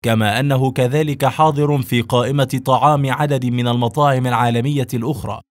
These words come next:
فهو غني جدًا بالمواد الغذائية المفيدة، ومنها النسبة العالية من البروتينات والفيتامينات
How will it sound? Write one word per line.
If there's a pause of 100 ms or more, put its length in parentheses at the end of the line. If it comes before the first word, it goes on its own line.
فهو
غني
جدًا
بالمواد
الغذائية
المفيدة، (260)
ومنها (280)
النسبة
العالية
من
البروتينات
والفيتامينات